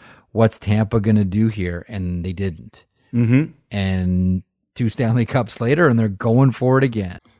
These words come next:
Speaker 2: But again, to the premise of the question, I have no problem with a Bednar-Sakic combo.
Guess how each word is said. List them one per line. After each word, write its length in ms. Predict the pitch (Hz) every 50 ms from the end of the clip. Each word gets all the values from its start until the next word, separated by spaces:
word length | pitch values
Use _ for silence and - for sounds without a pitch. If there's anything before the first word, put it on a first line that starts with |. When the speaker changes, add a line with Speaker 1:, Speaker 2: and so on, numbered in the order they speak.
| _ -
Speaker 2:
But 400 | 120 156 160 160 156 - - - -
again, 520 | 156 156 139 170 160 139 131 127 131 120 113 120 120 113
to 80 | - 143
the 100 | 139 123
premise 300 | - 143 147 147 135 123
of 60 | 123
the 60 | 123
question, 420 | - - 143 143 135 - 127 117 120
I 140 | 123 120 117
have 160 | 117 107 110
no 180 | 120 135 131
problem 360 | 120 - - 131 123 123 117 113
with 120 | 113 101
a 100 | 104 95
Bednar-Sakic 880 | 101 110 110 107 107 107 104 101 101 - - - 107 104 - 107 98 87 _ _ _ _ _ _
combo. 460 | - 101 101 98 90 78 67 - -